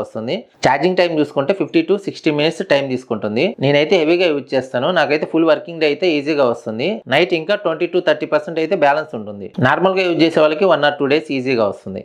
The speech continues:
నెక్స్ట్ సెన్సార్ విషయానికి వస్తే అన్ని సెన్సార్ని దీంట్లో ప్రొవైడ్ చేశారు. ఫింగర్ ప్రింట్ సెన్సార్ని అయితే సైడ్ ఇచ్చారు, చాలా యాక్యురేట్గా, ఫాస్ట్గా కూడా ఉంది. పైన ఎయిర్ బ్లాస్టర్ కూడా ఇచ్చారు. టీవీ కానీ, ఏసీ కానీ, రిమోట్తో వర్క్ చేసే ఏ ప్రోడక్ట్ అయినా కానీ దీన్ని యూజ్ చేసి ఈజీగా ఆపరేట్ చేయొచ్చు. ఇది ఐపీ ఫిఫ్టీ త్రీ రేటింగ్తో కూడా వస్తుంది.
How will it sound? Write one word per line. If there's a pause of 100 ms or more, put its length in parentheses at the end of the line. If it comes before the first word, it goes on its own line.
(100)
నెక్స్ట్
సెన్సార్
విషయానికి
వస్తే
అన్ని
సెన్సార్ని
దీంట్లో
ప్రొవైడ్
చేశారు. (260)
ఫింగర్
ప్రింట్
సెన్సార్ని
అయితే
సైడ్
ఇచ్చారు, (120)
చాలా
యాక్యురేట్గా,
ఫాస్ట్గా
కూడా
ఉంది. (160)
పైన (100)
ఎయిర్
బ్లాస్టర్
కూడా
ఇచ్చారు. (160)
టీవీ
కానీ,
ఏసీ
కానీ, (100)
రిమోట్తో
వర్క్
చేసే
ఏ
ప్రోడక్ట్
అయినా
కానీ
దీన్ని
యూజ్
చేసి (140)
ఈజీగా
ఆపరేట్
చేయొచ్చు. (160)
ఇది (180)
ఐపీ
ఫిఫ్టీ
త్రీ (100)
రేటింగ్తో
కూడా
వస్తుంది.